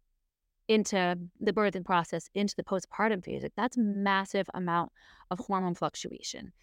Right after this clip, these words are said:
And then we've got stress. And in my opinion, stress is the number one indicator here.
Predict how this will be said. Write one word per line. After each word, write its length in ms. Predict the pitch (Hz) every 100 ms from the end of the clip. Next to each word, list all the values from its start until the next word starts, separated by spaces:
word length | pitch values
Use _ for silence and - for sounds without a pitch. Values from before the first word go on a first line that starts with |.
| - - _
And 120 | 196 196
then 180 | 254
we've 140 | 214 180
got 180 | 165 -
stress. 520 | - 50 - - - _ _ _
And 80 | 202
in 60 | 202
my 180 | 214
opinion, 480 | 202 - 180 170 170
stress 460 | - - - 185 -
is 160 | 180 - _
the 280 | 170 160 202
number 420 | 185 175 175 170
one 220 | 160 156 -
indicator 500 | 170 - - - -
here. 320 | - 62